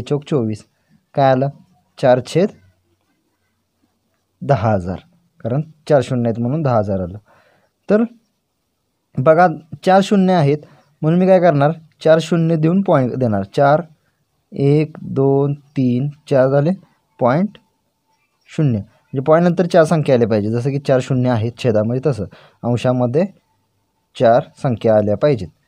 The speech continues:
झिरो पॉइंट झिरो झिरो चार हे आपलं उत्तर आहे.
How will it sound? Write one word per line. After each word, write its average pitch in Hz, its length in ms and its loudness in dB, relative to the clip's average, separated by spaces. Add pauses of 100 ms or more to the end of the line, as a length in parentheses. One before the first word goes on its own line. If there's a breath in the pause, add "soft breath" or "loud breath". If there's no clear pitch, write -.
(280)
झिरो 143 280 2
पॉइंट 160 280 2 (440)
झिरो 147 280 2
झिरो 147 280 2 (480)
चार 110 160 0 (640)
हे 131 60 -2
आपलं 127 220 -2
उत्तर 135 360 -2 (1400)
आहे. 110 280 -2